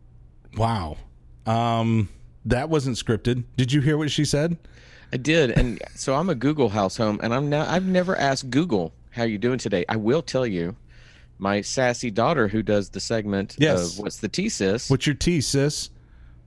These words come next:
Speaker 2: So
Speaker 1: Why is your
Speaker 2: since you
Speaker 1: dad
Speaker 2: said
Speaker 1: doing phone conferences in coats, sis?
Speaker 2: So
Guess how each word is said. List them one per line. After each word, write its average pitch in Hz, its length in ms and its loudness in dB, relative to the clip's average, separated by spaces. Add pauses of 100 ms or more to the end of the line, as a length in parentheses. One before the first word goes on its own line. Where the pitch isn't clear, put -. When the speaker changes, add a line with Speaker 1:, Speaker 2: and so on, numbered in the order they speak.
(500)
Speaker 2:
So 117 480 2
Speaker 1:
Why 151 160 4
is 160 100 0
your 165 80 0
Speaker 2:
since 143 60 0
you 165 60 6
Speaker 1:
dad 165 120 4
Speaker 2:
said 165 80 2
Speaker 1:
doing 151 300 4
phone 170 300 4
conferences 135 560 0
in 135 140 2
coats, 165 340 0
sis? 139 460 -2 (600)
Speaker 2:
So 113 440 2